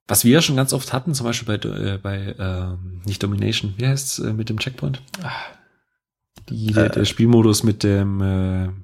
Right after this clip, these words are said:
Speaker 1: wo wir den Punkt halten müssen.
Speaker 2: Ähm, Kontrolle.
Speaker 1: Genau, ja. Kont-, äh, Control, ja, ja,
Speaker 2: Control,
Speaker 1: klar.
Speaker 2: ja.
Speaker 1: Ich bin englisch-deutsch.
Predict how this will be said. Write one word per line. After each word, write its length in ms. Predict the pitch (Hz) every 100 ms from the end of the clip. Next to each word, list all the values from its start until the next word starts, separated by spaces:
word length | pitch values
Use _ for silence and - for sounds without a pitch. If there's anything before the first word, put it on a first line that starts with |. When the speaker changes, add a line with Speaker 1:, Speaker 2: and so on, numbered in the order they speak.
| _ _ _ _
Speaker 1:
wo 560 | - - - - 107 101
wir 180 | 101
den 140 | 98 95
Punkt 240 | 117 113
halten 220 | 98 95
müssen. 300 | 98 92 92 - _ - - - - -
Speaker 2:
Ähm, 640 | 127 123 123 123 120 113 131 -
Kontrolle. 520 | 139 - 123 101 - - -
Speaker 1:
Genau, 180 | 104 90 85 -
ja. 180 | 95 95
Kont-, 220 | - 107 -
äh, 180 | 110 110
Control, 520 | 113 104 117 113 101
ja, 160 | 104 104
ja, 60 | 101
Speaker 2:
Control, 160 | 98
Speaker 1:
klar. 180 | 98 95
Speaker 2:
ja. 80 | -
Speaker 1:
Ich 160 | - -
bin 220 | 104 101
englisch-deutsch. 500 | - 98 - 95